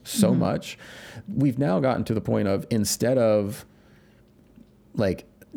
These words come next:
Speaker 1: "Day four in Hawaii is unreal." Like, sure, we still have that, like, as a caption.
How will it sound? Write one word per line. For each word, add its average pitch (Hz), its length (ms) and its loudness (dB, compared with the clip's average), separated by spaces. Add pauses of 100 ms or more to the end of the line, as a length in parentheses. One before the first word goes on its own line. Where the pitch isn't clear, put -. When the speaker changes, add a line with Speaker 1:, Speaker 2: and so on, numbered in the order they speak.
Speaker 1:
"Day 117 300 2
four 113 480 0
in 104 160 0
Hawaii 101 500 2
is 92 220 0
unreal." 92 640 0
Like, 85 140 -2
sure, 90 240 -2
we 87 120 -2
still 95 180 -4
have 92 240 -2
that, 90 220 -2
like, 95 240 -6
as 101 160 -2
a - 40 -4
caption. 151 580 -2